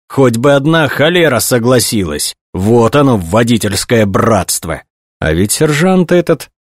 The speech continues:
из комендантской роты штаба корпуса», узнал усача Кирилл. Бросив вещмешок на траву, Митьков задорно поплевал на руки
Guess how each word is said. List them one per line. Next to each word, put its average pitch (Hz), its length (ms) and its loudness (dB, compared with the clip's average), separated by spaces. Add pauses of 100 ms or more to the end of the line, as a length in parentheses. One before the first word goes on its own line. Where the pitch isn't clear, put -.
из 110 160 -2
комендантской 156 800 2
роты 156 300 2
штаба 143 380 0
корпуса», 87 720 -4 (220)
узнал 95 400 0
усача 90 460 -4
Кирилл. 87 420 -2 (340)
Бросив 165 560 0
вещмешок 117 720 0
на 92 140 0
траву, 92 480 0 (160)
Митьков 139 500 0
задорно 143 540 2
поплевал 104 540 0
на 123 220 2
руки 139 380 2